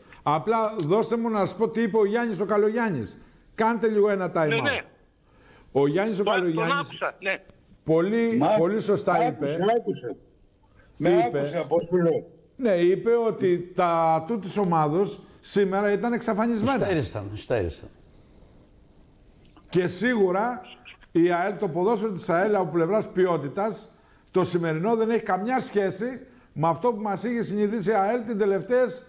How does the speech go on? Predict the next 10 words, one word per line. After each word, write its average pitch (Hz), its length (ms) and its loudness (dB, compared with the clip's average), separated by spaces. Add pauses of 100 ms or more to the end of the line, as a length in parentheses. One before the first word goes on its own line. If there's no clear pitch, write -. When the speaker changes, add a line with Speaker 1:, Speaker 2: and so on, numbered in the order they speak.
(140)
Speaker 1:
τον 214 120 0
τελευταίο 202 340 0
καιρό. 240 540 -2 (600)
Speaker 3:
Αποστόλη, 185 720 0
τα 185 120 2
έχει 196 360 2
ακούσει 196 480 0
προφανώς 139 600 -2
ο - 40 -20
κύριος. 117 600 -4